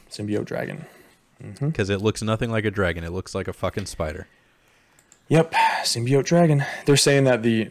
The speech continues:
Speaker 1: like, you, you see the spider legs going across his chest. They're saying that's, like, the dragon's wings.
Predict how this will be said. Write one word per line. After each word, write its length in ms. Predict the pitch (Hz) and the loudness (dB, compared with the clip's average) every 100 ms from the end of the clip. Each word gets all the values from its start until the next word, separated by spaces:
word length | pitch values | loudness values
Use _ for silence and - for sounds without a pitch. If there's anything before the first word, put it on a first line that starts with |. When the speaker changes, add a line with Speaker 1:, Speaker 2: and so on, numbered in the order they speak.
| - | -4
Speaker 1:
like, 200 | 110 - | -4 0
you, 180 | 110 104 | 0 0
you 80 | 107 | 0
see 180 | 123 143 | 2 2
the 120 | 117 | 2
spider 320 | - 113 110 | 2 4 4
legs 260 | 104 104 101 | 4 2 2
going 220 | 107 101 | 0 0
across 420 | 98 - 101 101 | -2 0 0 0
his 180 | - 101 | -4 -6
chest. 360 | - 101 110 - | 0 0 0 -2
They're 80 | |
saying 240 | 101 98 98 | -2 -2 -4
that's, 180 | 95 - | -4 -6
like, 140 | 104 | -8
the 60 | 95 | -8
dragon's 360 | 104 - 107 | -8 -8 -10
wings. 560 | 110 117 113 117 110 - | -2 2 2 2 0 -6